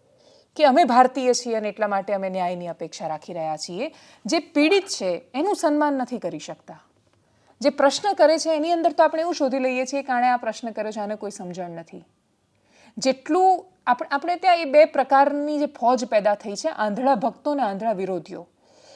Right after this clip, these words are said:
આ બંનેમાંથી જે દિવસે દેશને મુક્તિ મળશે એ દિવસે આપણને ખરેખર સાચા રાષ્ટ્રવાદનો મતલબ સમજાશે અને રાષ્ટ્રભક્તિનો મતલબ સમજાશે. દેશનો બહુ જ એક મોટો હિસ્સો એવો છે કે જેને હાઉસ અરેસ્ટ જોવામાં રસ છે, પણ એને પુલવામાના શહીદો પર એ બહુ જ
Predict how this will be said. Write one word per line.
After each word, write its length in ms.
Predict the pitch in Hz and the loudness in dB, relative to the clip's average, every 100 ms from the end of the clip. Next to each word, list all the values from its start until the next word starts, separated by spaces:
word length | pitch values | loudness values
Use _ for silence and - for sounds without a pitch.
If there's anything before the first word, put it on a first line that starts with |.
| _ | _
આ 100 | - | 2
બંનેમાંથી 680 | 277 247 247 320 392 339 339 | 4 4 4 6 6 6 4
જે 120 | 294 | 0
દિવસે 320 | 302 294 294 294 | 0 0 0 0
દેશને 340 | 262 262 285 | -2 -4 -6
મુક્તિ 300 | 262 254 277 | -6 -6 -6
મળશે 280 | 254 247 277 | -6 -6 -6
એ 20 | |
દિવસે 300 | 240 247 247 | -4 -4 -2
આપણને 280 | 226 240 240 | -2 -4 -8
ખરેખર 360 | 240 220 220 | -8 -10 -8
સાચા 340 | 254 233 196 233 | -6 -4 -2 -2
રાષ્ટ્રવાદનો 640 | 196 202 - 196 190 185 | -2 -4 -4 -2 -2 -4
મતલબ 280 | 180 170 165 | -10 -8 -10
સમજાશે 580 | - 170 160 151 - - _ _ _ _ _ _ | -10 -14 -12 -12 -14 -20 _ _ _ _ _ _
અને 160 | - 233 | -4 4
રાષ્ટ્રભક્તિનો 720 | 233 208 294 220 220 269 226 | 6 6 2 -4 -4 -4 -4
મતલબ 280 | 190 175 175 - | -6 -4 -6 -6
સમજાશે. 540 | 165 165 180 - _ _ _ _ _ _ _ - | -14 -12 -12 -14 _ _ _ _ _ _ _ -2
દેશનો 340 | 240 285 339 | 0 2 0
બહુ 240 | 285 285 311 | 2 2 2
જ 80 | |
એક 180 | 285 277 | 0 -2
મોટો 220 | 269 262 | -4 -2
હિસ્સો 300 | 262 240 294 | -4 -2 -2
એવો 160 | 285 294 | 0 0
છે 140 | 294 | -2
કે 100 | 285 | -4
જેને 180 | 277 277 | -4 -4
હાઉસ 360 | 240 226 277 285 | 0 2 2 2
અરેસ્ટ 260 | 254 262 | 0 -2
જોવામાં 400 | - 240 247 247 | -4 -2 2 2
રસ 280 | 226 233 - | 2 2 -2
છે, 60 | 349 | -6
પણ 160 | 311 262 | -4 -6
એને 140 | 233 | -6
પુલવામાના 500 | 214 220 233 240 240 | -6 -2 0 0 -2
શહીદો 380 | 233 220 226 269 | -4 -4 -2 -2
પર 160 | 262 | -2
એ 40 | 247 | -4
બહુ 220 | 220 254 | -2 -2
જ 120 | 220 | -4